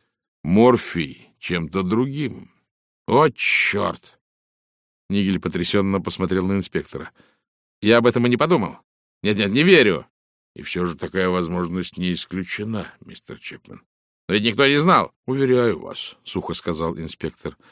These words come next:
что в пансионатах о человеке известно гораздо больше, чем ему кажется. Вы хотите сказать, что здесь и стены имеют уши? Вот именно.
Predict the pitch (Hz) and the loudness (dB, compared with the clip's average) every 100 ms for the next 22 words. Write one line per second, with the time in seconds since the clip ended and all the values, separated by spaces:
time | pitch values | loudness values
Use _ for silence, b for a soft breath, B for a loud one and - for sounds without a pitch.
0 | b b _ - 90 - 104 - 107 107 | b b _ -6 -4 -2 -2 0 0 0
1 | 117 113 - - - - - - - - | -2 -6 -10 -16 -16 -14 -14 -12 -8 -8
2 | 76 85 110 - 92 76 87 101 90 92 | -4 -2 -2 0 -2 0 -2 -4 -2 -2
3 | 85 85 76 135 143 123 120 104 87 - | 0 0 0 0 0 -2 0 0 -2 -6
4 | - - - 76 76 82 - - - - | -12 -10 -8 -8 -6 -8 -8 -14 -16 -14
5 | - - - _ _ _ _ _ _ _ | -14 -14 -18 _ _ _ _ _ _ _
6 | _ _ 120 139 151 175 170 - 135 156 | _ _ 2 4 6 4 2 0 2 2
7 | - 143 120 101 131 - 131 - - 240 | 2 2 2 4 2 2 -4 -4 -4 -2
8 | 214 - 110 107 101 - 208 - - _ | -2 0 0 2 0 -2 -4 -4 -10 _
9 | _ _ - - - - - - - - | _ _ -8 -8 -8 -16 -16 -16 -18 -20